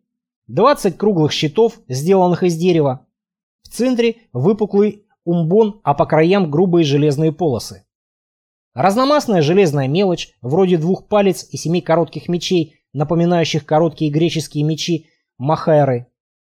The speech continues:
Кстати, мечи сделаны из дрянного металла. Так сказал Дарби. Он долго морщился, но пообещал, что сделает из этого хлама что-нибудь приличное, если возникнет такая нужда.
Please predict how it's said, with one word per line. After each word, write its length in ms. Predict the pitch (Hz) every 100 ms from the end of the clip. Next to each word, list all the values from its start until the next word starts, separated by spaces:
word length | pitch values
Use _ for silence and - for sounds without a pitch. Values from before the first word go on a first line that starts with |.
| _ _ _ _ _ _
Кстати, 320 | - 185 185
мечи 320 | 190 - 294
сделаны 600 | 202 226 233 226 220 214 _ _ _
из 180 | 151 151
дрянного 420 | 175 233 247 147
металла. 540 | 131 156 180 101 92 _ _ _ _ _ _ 226
Так 160 | 247
сказал 400 | - 202 185 185
Дарби. 460 | 170 139 95 80 _ _ _ _ _ _ -
Он 220 | 113 135
долго 320 | 160 165 180
морщился, 640 | 226 254 - 233 220 196 - _
но 200 | 131 233
пообещал, 840 | 262 285 269 - 170 131 90 - _
что 240 | - - 156
сделает 460 | 147 285 277 254
из 140 | 214 214
этого 240 | 226 220
хлама 360 | - 226 214 185
что-нибудь 440 | - 165 160 160
приличное, 680 | 202 226 240 - 95 78 _ _ _
если 300 | 117 151 165
возникнет 500 | 156 151 160 143 131
такая 320 | 147 170 143
нужда. 480 | 151 156 143 107